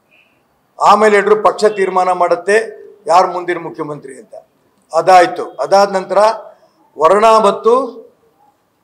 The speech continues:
ಕೋಲಾರ ಎರಡೂ ಕಡೆ ನಾನೇ ನಿಲ್ತೇನೆ ಅಂತ ಹೇಳ್ಬಿಟ್ರು, ಮನೆನೂ ಹುಡುಕಿದ್ರು. ಕೊನೆಯಲ್ಲಿ ಬಂದ್ರು, ಪಕ್ಷ ತೀರ್ಮಾನ ಮಾಡುತ್ತೆ ಅಂತ.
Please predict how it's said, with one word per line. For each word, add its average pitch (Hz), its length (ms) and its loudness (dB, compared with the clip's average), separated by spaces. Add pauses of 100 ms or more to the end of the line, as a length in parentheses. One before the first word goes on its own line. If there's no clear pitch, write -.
(160)
ಕೋಲಾರ 208 380 6 (360)
ಎರಡೂ 247 240 4
ಕಡೆ 254 200 6
ನಾನೇ 233 320 4
ನಿಲ್ತೇನೆ 196 440 0 (920)
ಅಂತ 190 160 -10
ಹೇಳ್ಬಿಟ್ರು, 202 460 0
ಮನೆನೂ 185 300 -2
ಹುಡುಕಿದ್ರು. 170 380 -4 (1400)
ಕೊನೆಯಲ್ಲಿ 226 440 4
ಬಂದ್ರು, 214 680 2 (800)
ಪಕ್ಷ - 220 -2
ತೀರ್ಮಾನ 208 500 4
ಮಾಡುತ್ತೆ 151 420 -2
ಅಂತ. 120 180 -10